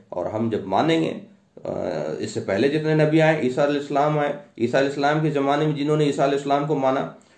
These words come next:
और उन्होंने अनुसरण करी, उन्होंने ये नहीं कहा कि मैं खुदा हूँ, बल्कि उन्होंने कहा कि हमारा मालिक एक ही है। बाइबल में कहीं नहीं कहा कि मैं खुदा हूँ।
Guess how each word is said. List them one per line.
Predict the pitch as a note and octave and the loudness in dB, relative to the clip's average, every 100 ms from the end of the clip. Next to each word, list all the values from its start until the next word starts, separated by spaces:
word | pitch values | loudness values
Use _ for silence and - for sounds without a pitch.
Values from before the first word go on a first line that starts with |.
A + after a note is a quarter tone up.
| _ | _
और | G#2+ B2 | 0 2
उन्होंने | C#3 D3+ | 2 2
अनुसरण | C3+ C#3+ C#3 C#3+ D3 | 2 0 0 0 0
करी, | D3+ | -2
उन्होंने | C3+ B2+ C#3+ | 0 0 2
ये | C#3+ D3 | 2 2
नहीं | F#3+ | 0
कहा | G#3+ | 0
कि | F3+ | 0
मैं | D#3+ D#3 | 0 0
खुदा | C3+ B2 | 0 -2
हूँ, | A2+ G2+ | -2 -4
बल्कि | G#2+ D3+ | -4 -4
उन्होंने | F3 E3 | -6 -6
कहा | C#3 | -6
कि | D#3 | -6
हमारा | C3 G#2+ A2 | -4 0 0
मालिक | G2+ F#2 F#2+ G#2 | -2 -6 -8 -8
एक | G2 - | -8 -6
ही | |
है। | G#2 F#2+ | -6 -2
बाइबल | F#2 G2+ | -4 -2
में | B2+ B2 | -2 -2
कहीं | C#3 | -2
नहीं | F3+ | -4
कहा | D#3 B2+ | -4 -6
कि | A#2 | -6
मैं | F2+ - | -8 -10
खुदा | D#2 | -12
हूँ। | - | -14